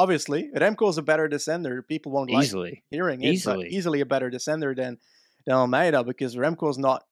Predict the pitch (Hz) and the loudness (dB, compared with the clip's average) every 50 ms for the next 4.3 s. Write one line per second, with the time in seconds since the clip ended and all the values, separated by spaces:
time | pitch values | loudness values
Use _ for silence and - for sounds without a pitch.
0 | _ _ _ - 143 151 165 - - 143 135 127 135 135 135 123 135 131 131 123 | _ _ _ -2 -2 -2 -2 -2 -4 -4 0 2 2 2 2 4 4 4 4 2
1 | 131 127 127 - 147 151 185 190 160 127 131 127 120 120 123 120 120 113 117 117 | 0 0 -2 0 0 2 2 2 2 2 0 -2 0 0 0 0 0 -2 -4 -6
2 | 117 117 117 117 117 117 110 135 131 123 - _ _ _ _ - 151 143 - 180 | -6 -4 -2 0 0 2 4 4 2 2 0 _ _ _ _ -4 -4 2 4 4
3 | 175 165 170 160 151 - 143 135 135 135 160 185 185 170 175 160 151 135 131 156 | 6 6 6 4 6 4 2 4 4 4 4 4 4 4 4 2 2 2 4 4
4 | 147 143 139 127 120 113 | 4 6 4 2 -2 -6